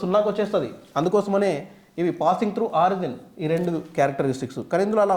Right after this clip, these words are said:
ఉండదు. ఎందుకంటే రివర్స్ డైరెక్షన్లో తిరగడం స్టార్ట్ అవుతుంది కాబట్టి, మనం దీంట్లో కనుక చూస్తే ఇక్కడ నుంచి ఏమవుతుందంటే లీనియరే ఉంటుంది, లీనియరే ఉంటుంది కానీ not passing through. అంటే linear but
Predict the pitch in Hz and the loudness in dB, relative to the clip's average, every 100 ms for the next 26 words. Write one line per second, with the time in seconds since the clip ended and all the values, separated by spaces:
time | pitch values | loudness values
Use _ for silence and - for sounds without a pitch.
0 | 170 190 131 - - _ _ _ - 160 | 2 -2 -4 -12 -20 _ _ _ -4 0
1 | 233 214 196 156 190 220 214 208 208 214 | 2 2 2 2 2 2 2 0 -2 -6
2 | 196 180 180 180 165 165 165 147 147 143 | -2 -2 -2 0 0 0 -2 2 2 2
3 | 180 131 131 - _ _ 156 165 147 185 | -2 -4 -8 -20 _ _ -2 0 0 -2
4 | 196 196 185 160 147 - 175 214 - - | 0 0 0 -2 -4 -4 -4 -4 -10 -20
5 | _ 147 139 180 185 185 170 165 165 139 | _ -14 0 2 2 2 2 2 0 0
6 | 147 127 - - - - - - 143 180 | 0 -2 -4 -16 -20 -20 -14 0 4 6
7 | 208 190 185 180 285 - - - _ - | 6 6 6 4 2 -2 -16 -20 _ -20
8 | _ _ _ _ _ - 135 165 196 190 | _ _ _ _ _ -6 2 4 6 4
9 | 185 170 165 165 135 135 - _ _ _ | 2 2 2 2 -2 -6 -18 _ _ _
10 | - 139 143 - 127 123 117 113 107 - | -2 0 0 0 -2 0 -8 -8 -10 -10
11 | 131 202 339 - - - - - 120 147 | -2 -2 -2 -10 -18 -20 -18 -4 2 4
12 | 185 175 196 - - - _ _ _ _ | 4 2 0 -4 -14 -20 _ _ _ _
13 | _ _ - _ _ _ - _ - 131 | _ _ -20 _ _ _ -20 _ -6 0
14 | 131 | 0